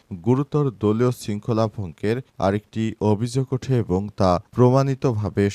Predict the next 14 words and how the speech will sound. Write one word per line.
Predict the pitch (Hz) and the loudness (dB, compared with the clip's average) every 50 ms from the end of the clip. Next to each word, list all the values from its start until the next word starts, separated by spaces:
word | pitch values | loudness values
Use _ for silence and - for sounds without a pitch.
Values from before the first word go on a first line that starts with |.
| - | -2
সত্য | - 107 98 - _ - 107 107 87 | -6 -6 -6 -6 _ -4 -4 -2 -2
বলে | 92 87 87 104 120 127 - _ | -2 0 0 0 0 -2 -4 _
প্রতীয়মান | - 123 127 117 - 143 143 127 107 95 87 87 85 - | -2 0 0 0 0 -2 -2 0 0 -2 -2 -4 -4 -4
হয়েছে। | 98 92 90 - - - 123 110 95 | -2 -2 -2 -4 -4 -2 0 0 2
অবস্থায় | 90 90 78 101 101 - - - 113 107 107 104 - _ _ - 107 | 0 0 -2 -4 -6 -6 -2 0 0 0 0 -2 -4 _ _ -2 -2
আহ্বায়ক | 110 113 117 104 120 123 123 117 - - | 0 0 0 2 2 2 0 0 -4 -6
মোহাম্মদ | 98 92 90 87 95 107 110 107 _ - | -6 -6 -4 -4 -4 -4 -4 -4 _ -4
নাহিদ | 98 92 98 98 95 87 | -2 -2 -2 -2 -4 -4
ইসলাম | 110 107 - - 110 107 104 101 | -8 -8 -8 -6 -4 -4 -2 -4
ও | 101 101 - - | -4 -6 -6 -6
সদস্য | 107 95 113 113 113 - - 120 - - | -4 -4 -4 -6 -6 -6 -8 -8 -6 -6
সচিব | 107 90 - - 117 104 - 107 95 | -8 -8 -6 -8 -8 -4 -4 -4 -4
আক্তার | 98 _ - 110 107 107 | -4 _ -6 -4 -4 -2
হোসেনের | 104 101 90 - - 104 95 92 95 95 98 | -4 -4 -6 -6 -4 -4 -4 -2 -2 -2 -2